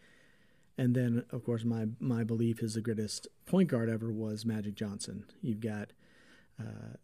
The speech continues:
the consummate field general. And what I think is important about Magic and the point guard position is the point guard is the distributor of the ball. They need to get the ball to the right people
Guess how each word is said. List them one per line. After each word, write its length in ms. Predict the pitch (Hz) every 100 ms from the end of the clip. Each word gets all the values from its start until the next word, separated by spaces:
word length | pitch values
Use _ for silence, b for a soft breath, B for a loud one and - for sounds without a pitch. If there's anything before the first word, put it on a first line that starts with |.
| -
the 480 | 123 127 127 127 131
consummate 600 | - 143 139 147 135 135 - b
field 400 | - - 139 120
general. 420 | 110 110 104 98 -
And 160 | 127
what 120 | 123
I 100 | 127
think 220 | 123 175 160
is 100 | 135
important 440 | 117 - - 131
about 320 | 113 117 117
Magic 720 | 123 120 127 110 110 - - -
and 140 | 127
the 60 | 110
point 300 | - 165 175
guard 240 | 156 120
position 540 | 113 107 127 - 101 101 B B B B B B B _
is 560 | 151 123 113 107 104 - _ _ _ _ _ _ _ _ -
the 80 | 120
point 280 | - 170 156
guard 200 | 135 131
is 160 | 117
the 80 | 113
distributor 520 | 107 104 127 110 107
of 100 | 104
the 60 | 95
ball. 340 | 98 95 101 -
They 580 | 165 120 123 127 135 131 -
need 400 | 131 127 143 135
to 120 | 127 110
get 420 | 117 123 120 127
the 60 |
ball 300 | 110 113 107 110
to 120 | -
the 100 | 104
right 260 | 110 139
people 360 | - 117 113 107